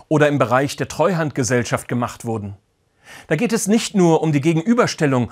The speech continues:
von schick restaurierten Innenstädten einerseits und bis heute ungleichen Lohn- und Rentenniveaus andererseits. Es geht nicht nur darum, für wen diese deutsche Einheit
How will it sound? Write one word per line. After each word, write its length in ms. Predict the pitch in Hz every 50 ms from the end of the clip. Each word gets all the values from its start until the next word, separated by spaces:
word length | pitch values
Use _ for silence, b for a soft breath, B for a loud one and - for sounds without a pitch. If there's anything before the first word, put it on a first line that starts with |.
| B B B
von 320 | B - 151 139 131 123
schick 420 | - - - - 233 226 - - -
restaurierten 840 | 135 127 - - 143 123 120 110 139 156 170 175 175 - 143 139
Innenstädten 680 | - 156 185 220 208 165 123 - - 139 131 - 135 127
einerseits 720 | - - 175 185 233 214 170 208 208 202 - - - - B B B B B
und 160 | B - 131
bis 200 | 110 135 - -
heute 420 | 151 160 190 202 - 147 131 117 120 -
ungleichen 800 | - 180 190 196 180 143 147 143 139 139 135 - - 135 123 120
Lohn- 420 | 117 120 127 147 156 175 175 156
und 180 | 135 120 107 110
Rentenniveaus 800 | 117 139 170 170 - - 151 139 135 127 110 123 127 127 120 -
andererseits. 840 | - 147 156 185 170 135 131 110 113 113 107 110 - - - - - _ _ _ _ _ _ _ _ _ _ _ B B B B B
Es 120 | B 175 -
geht 160 | 220 220 214
nicht 220 | 233 233 - -
nur 120 | 190 160 147
darum, 420 | 156 160 165 151 147 156 147 135
für 300 | - - - 196 165 147
wen 200 | 180 214 247 233
diese 240 | 185 196 175 170 170
deutsche 380 | - 175 185 190 - 190 -
Einheit 480 | - 170 175 170 135 147 147 143 139 -